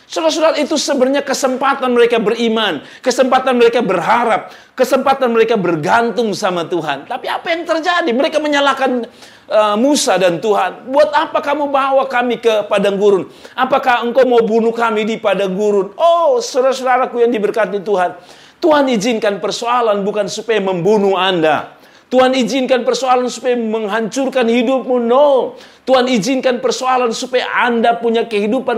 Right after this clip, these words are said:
rohani makin naik. Khususnya di hal tentang iman percaya. Hari-hari ini hidup sulit. Hari-hari ini hidup sukar. Tapi saya mau bilang, saudara,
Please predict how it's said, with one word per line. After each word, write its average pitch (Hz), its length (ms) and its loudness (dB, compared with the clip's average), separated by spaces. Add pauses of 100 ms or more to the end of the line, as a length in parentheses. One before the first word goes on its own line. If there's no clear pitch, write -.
rohani 226 320 0
makin 202 320 -2
naik. 202 260 0 (300)
Khususnya 180 880 0 (240)
di 180 320 2
hal 170 560 0
tentang 151 560 -4
iman 151 480 -4
percaya. 139 720 -4 (400)
Hari-hari 240 640 2
ini 247 160 -2
hidup 202 320 -4
sulit. 214 400 -4 (640)
Hari-hari 170 560 2
ini 165 240 -2
hidup 160 160 -4
sukar. 175 800 -6 (240)
Tapi 185 240 -2
saya 202 240 -2
mau 190 80 0
bilang, 175 400 0
saudara, 160 560 -2